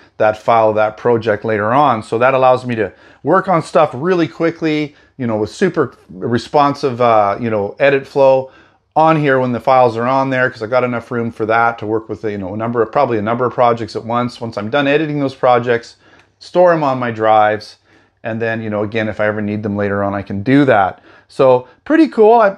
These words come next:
I hope some of you geeks might be kind of interested in all this stuff. The other thing that's, that you probably want if you have an iPad is some sort of U S B hub. Uh, this one allows me to hook up H D M I. Now, the H D M I external, uh, monitor support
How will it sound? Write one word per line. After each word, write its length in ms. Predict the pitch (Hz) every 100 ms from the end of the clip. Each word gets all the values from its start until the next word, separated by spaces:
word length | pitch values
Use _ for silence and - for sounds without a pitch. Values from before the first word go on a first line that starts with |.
| -
I 140 | 185
hope 300 | 180 220 - -
some 160 | 226 233
of 80 | 190
you 100 | 175
geeks 420 | 135 160 170 -
might 200 | 170 160
be 100 | 160
kind 240 | 160 151
of 80 | 143
interested 460 | 139 139 143 - 139
in 100 | 139
all 140 | 135
this 160 | 135 131
stuff. 400 | - 143 143 -
The 80 | 170
other 140 | 196
thing 280 | - 175 160
that's, 340 | 127 - - -
that 180 | 127 -
you 60 | 131
probably 440 | 156 156 143 123
want 300 | 123 143 147
if 80 | 131
you 80 | 135
have 200 | 135 135
an 80 |
iPad 600 | 135 131 127 135 131 127 - _ _ _
is 100 | 131
some 200 | - 220
sort 200 | 220 190
of 60 | 139
U 220 | 127 135
S 140 | 135 131
B 200 | 120 110
hub. 480 | 120 131 131 131 - _ _ _
Uh, 140 | 113 107
this 240 | 131 135
one 120 | 143
allows 360 | 127 123 123 120
me 100 | 120
to 80 | 110
hook 180 | 120
up 140 | 117 -
H 300 | 135 120 -
D 120 | 123
M 140 | 113 123
I. 280 | 135 135
Now, 160 | 131 120
the 160 | 120 156
H 260 | 190 -
D 80 | 190
M 120 | 170
I 200 | 160 156
external, 640 | 143 127 - 156 139 113 - -
uh, 80 | 110
monitor 460 | 123 139 143 135
support 640 | 123 120 - 147 135 135